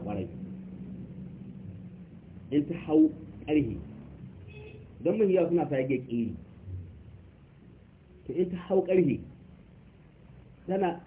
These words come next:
tana hawan ƙarfe tana darzazawa, su ku waɗannan, waɗa-, wannan ƙazantar na koma a cikin wasu.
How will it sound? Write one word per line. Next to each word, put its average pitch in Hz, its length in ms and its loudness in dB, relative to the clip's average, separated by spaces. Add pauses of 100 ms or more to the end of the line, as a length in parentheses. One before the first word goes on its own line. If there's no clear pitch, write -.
(260)
tana 196 220 2
hawan 180 200 4
ƙarfe 175 200 4
tana 175 180 4
darzazawa, 170 840 6 (380)
su 202 160 0
ku 170 80 10
waɗannan, 165 580 8
waɗa-, 165 300 0
wannan 170 380 6
ƙazantar 139 340 2
na 143 120 6
koma 135 240 2
a 107 80 -2
cikin 127 200 -2
wasu. - 140 -4